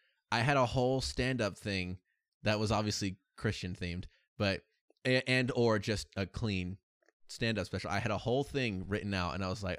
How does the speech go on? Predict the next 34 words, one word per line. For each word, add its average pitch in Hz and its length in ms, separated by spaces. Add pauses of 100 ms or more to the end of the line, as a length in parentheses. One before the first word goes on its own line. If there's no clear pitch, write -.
"I'm 110 220
so 104 260
gonna 98 180
do 90 200
this." 80 260 (420)
And 117 80
then 110 80
when 101 80
we 98 40
got 113 240
the 113 80
sheet 107 300
to 101 80
sign 101 280
up 107 120
for 101 80
the 95 40
categories 107 440
we 120 60
were 117 60
doing, 131 360 (400)
I 107 140
signed 120 220
up 123 80
for 127 100
my 120 100
normal 101 280
ones, 98 220
human 101 200
video, 101 320
spoken 98 360
word, 92 480
vocal 98 300
solo, 95 460